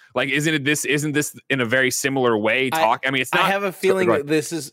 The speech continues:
Speaker 2: sorry, I, I, this is just one of those
Speaker 1: No, please
Speaker 2: really,
Speaker 1: tell me everything.
Speaker 2: really, really hazy things where it's like, you're not supposed to all come together and inflate a price, like, and, of a stock. And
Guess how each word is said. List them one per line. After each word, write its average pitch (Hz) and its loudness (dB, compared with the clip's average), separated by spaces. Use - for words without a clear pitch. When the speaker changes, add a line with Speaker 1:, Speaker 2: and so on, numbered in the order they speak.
Speaker 2:
sorry, 127 -2
I, 143 0
I, 143 -4
this 135 -6
is 170 -6
just 185 -6
one 160 -2
of 165 2
those 160 4
Speaker 1:
No, 247 4
please - 4
Speaker 2:
really, 156 4
Speaker 1:
tell - 0
me 160 0
everything. 117 -2
Speaker 2:
really, 180 0
really 165 0
hazy 156 -4
things 202 -4
where 151 0
it's 139 -4
like, 135 -2
you're 147 -2
not 151 -2
supposed 156 -2
to 120 -2
all 143 -2
come 143 -4
together 127 -2
and 123 -6
inflate 120 -6
a 113 -6
price, - -8
like, 139 -2
and, 135 -2
of 131 0
a 123 -4
stock. 117 -2
And 135 -4